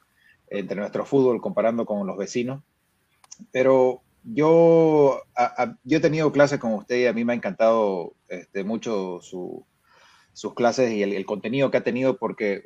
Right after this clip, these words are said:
refleja mucho dónde deberíamos estar y, y dónde estamos en realidad, ¿no? Entonces, usted, doctor, en, en su opinión, en el staff médico de cualquier club profesional, ¿no? ¿Qué personas o qué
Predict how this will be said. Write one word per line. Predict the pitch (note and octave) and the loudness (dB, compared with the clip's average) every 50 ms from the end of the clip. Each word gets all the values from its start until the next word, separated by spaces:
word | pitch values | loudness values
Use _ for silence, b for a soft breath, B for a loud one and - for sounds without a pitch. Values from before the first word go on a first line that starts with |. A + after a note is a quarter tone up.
| - - | -12 -12
refleja | A2+ - - C#3+ D3+ D3 C#3 C3 | -8 -2 0 2 2 4 4 2
mucho | C#3+ D#3 D3 D3 D#3 D3+ C3+ | 2 0 -2 0 0 2 2
dónde | A#2+ C#3 C#3 C#3 C#3 | 2 2 2 4 6
deberíamos | B2+ A2+ G#2+ A2 B2+ C3+ C3 C3 B2+ A#2+ | 6 6 6 6 4 4 4 2 0 -4
estar | G#2 - - B2 B2 B2 B2 C3 - | -4 -2 0 0 0 0 -2 -4 -8
y, | - G2+ F#2+ F#2+ F#2+ F#2 F#2 F2+ F2+ F2+ F2+ - - | -10 -8 -8 -6 -6 -6 -6 -6 -8 -8 -10 -10 -10
y | F#2+ F#2+ | -8 -4
dónde | A2+ A#2 B2 A#2+ G#2+ | -4 -2 -2 -2 -2
estamos | - - A2+ A2 A2 A2 | -2 -2 -2 -2 -2 -2
en | G#2 | -2
realidad, | G#2 G2+ G2+ A2 B2+ C3+ A2 - | -2 0 2 4 4 4 4 2
¿no? | F#2 A2+ - _ b b b b b b b b b b b b b | -2 -8 -16 _ b b b b b b b b b b b b b
Entonces, | b B2 A2+ - C3 - - | b -6 -6 -4 -6 -6 -6
usted, | C#3+ C3 - - F3+ F3+ | -6 -4 0 2 2 4
doctor, | E3+ C#3+ - E3+ E3+ E3+ - - _ _ _ _ _ _ _ _ _ - | 4 2 2 2 2 2 0 -2 _ _ _ _ _ _ _ _ _ -8
en, | B2+ A#2+ B2 B2 B2 A#2+ A#2 A#2 A#2 A#2 | -4 -4 -2 -2 -2 -2 -2 -4 -4 -4
en | A#2+ A#2+ A2+ | -6 -6 -4
su | - C#3 | -4 -4
opinión, | B2 - C3 B2 C3+ C#3+ D3+ D#3 D#3+ D#3 E3+ - _ _ _ _ _ | -4 -2 -4 -4 -2 -2 -2 -2 -4 -6 -8 -12 _ _ _ _ _
en | B2 B2 A#2+ | -6 -4 -2
el | B2 A#2+ | 0 0
staff | A#2 A2 - - - D#3+ D3+ D3+ - | 0 -2 -2 0 2 2 2 0 0
médico | C#3+ C#3 C#3 C#3+ C#3 C3 - C3+ A#2 | 0 2 2 2 2 2 0 0 0
de | A2 G2+ | 0 0
cualquier | - A2 G#2 F#2+ - D#3 D3+ D3 D3 | 0 -2 -2 0 0 0 0 0 0
club | - C#3+ C3 - | -2 -2 -2 -2
profesional, | A#2 A#2 - - G2+ - - G2 G2 G#2+ A2 G#2+ G#2 _ _ _ _ _ _ - | -4 -6 -6 -8 -10 -8 -8 -6 -4 -4 -4 -4 -6 _ _ _ _ _ _ -12
¿no? | G2+ G#2 A2+ A#2 - _ _ _ _ _ _ _ _ _ _ _ _ _ _ | -10 -10 -10 -12 -14 _ _ _ _ _ _ _ _ _ _ _ _ _ _
¿Qué | - C#3+ D3+ D3+ D#3 D#3 - - _ _ _ _ _ _ _ _ _ _ | 0 2 4 4 4 2 0 -4 _ _ _ _ _ _ _ _ _ _
personas | - A#2 G#2 G2+ - - D#3 D3+ C#3 C#3+ C3 | -4 -2 -2 -2 -2 0 0 0 0 0 -2
o | A2 G2+ - | -4 -2 -2
qué | C#3 C3+ C3 | -2 -2 -2